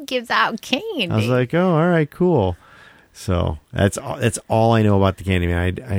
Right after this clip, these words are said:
Speaker 2: I, I don't know anything else. I never saw the movie.
Speaker 1: We were actually talking. He was down at my booth, and then he got a phone
Speaker 2: Who,
Speaker 1: call.
Speaker 2: Candyman?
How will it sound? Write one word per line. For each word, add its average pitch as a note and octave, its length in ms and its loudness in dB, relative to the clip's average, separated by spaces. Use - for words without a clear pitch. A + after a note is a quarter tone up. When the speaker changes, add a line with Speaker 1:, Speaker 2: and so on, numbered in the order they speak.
Speaker 2:
I, G2+ 40 -2
I G2 40 -2
don't F#2 200 -2
know F#2 240 0
anything A2+ 360 2
else. G#2 200 2
I G#2 40 2
never F#2+ 180 0
saw C3 300 0
the C#3 80 2
movie. C3+ 460 2
Speaker 1:
We G#3+ 120 0
were A3+ 80 4
actually G#3 360 0
talking. F#3 540 -2
He F#3 80 -2
was F3+ 100 -4
down F3+ 380 0
at G#3 160 -2
my G#3+ 240 0
booth, F3+ 400 -2
and F3+ 200 -4
then F3+ 140 -4
he F3+ 60 -6
got D#3+ 140 -2
a - 20 -10
phone F3+ 240 -4
Speaker 2:
Who, A#2 80 2
Speaker 1:
call. F3 120 0
Speaker 2:
Candyman? B2+ 540 2